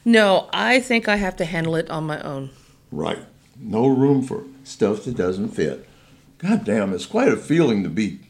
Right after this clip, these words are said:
Speaker 2: trashed out like a pair of old jeans that can't be patched. You know, Missy, you might not be the perfect fit in everyone's closet either.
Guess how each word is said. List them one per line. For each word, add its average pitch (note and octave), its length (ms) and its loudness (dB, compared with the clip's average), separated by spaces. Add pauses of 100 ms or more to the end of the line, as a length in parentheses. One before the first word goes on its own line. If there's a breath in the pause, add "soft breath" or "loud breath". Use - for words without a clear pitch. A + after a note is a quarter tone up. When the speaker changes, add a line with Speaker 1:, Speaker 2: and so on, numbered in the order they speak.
(120)
Speaker 2:
trashed D#3 520 -2
out A2+ 220 -2
like G2 200 -6
a - 40 -14
pair C#3 240 4
of B2 100 0
old A#2+ 240 0
jeans A#2+ 300 0
that D#2+ 120 -10
can't A#2 240 0
be A2 140 0
patched. F#2 540 -4 (540 soft breath)
You B2 120 0
know, F3+ 200 2
Missy, E3+ 460 2 (480 loud breath)
you G2+ 120 -2
might D#3+ 280 4
not C3+ 180 0
be C#3 120 2
the A2 100 -4
perfect D3 400 0
fit C#3+ 180 0
in G#2 140 -2
everyone's F#2+ 520 0
closet G#2 460 -2
either. G2 320 -2